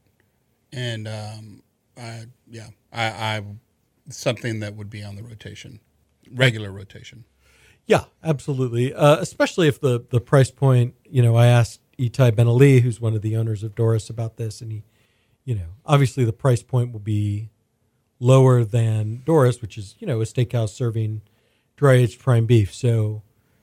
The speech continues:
Speaker 2: you know, to the, to the point that it's affordable,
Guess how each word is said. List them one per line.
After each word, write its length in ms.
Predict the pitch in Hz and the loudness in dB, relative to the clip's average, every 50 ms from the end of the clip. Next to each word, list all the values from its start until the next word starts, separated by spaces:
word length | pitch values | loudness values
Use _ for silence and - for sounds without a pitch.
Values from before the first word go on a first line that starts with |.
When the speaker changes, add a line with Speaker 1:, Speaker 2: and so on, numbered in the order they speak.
| _ _ _ | _ _ _
Speaker 2:
you 80 | - 123 | -8 -6
know, 140 | 113 101 98 | -6 -6 -6
to 160 | - - 143 | -6 -6 -2
the, 160 | 131 127 123 - - _ _ - | 2 2 2 2 0 _ _ -4
to 100 | - 143 | -2 0
the 100 | 123 120 | 0 0
point 360 | - - - 143 139 131 - | -4 -2 0 0 0 0 0
that 160 | - 127 127 | -2 -2 -2
it's 720 | - - 131 117 113 107 - - - - - - - - _ _ _ _ _ _ _ _ _ _ _ _ _ _ | -2 0 0 0 0 0 -4 -10 -20 -20 -20 -20 -20 -20 _ _ _ _ _ _ _ _ _ _ _ _ _ _
affordable, 1000 | 120 - _ 170 165 156 156 143 127 139 135 127 123 123 120 117 117 117 120 131 | -20 -10 _ 0 2 2 2 2 2 2 4 4 2 2 0 -4 -6 -10 -12 -16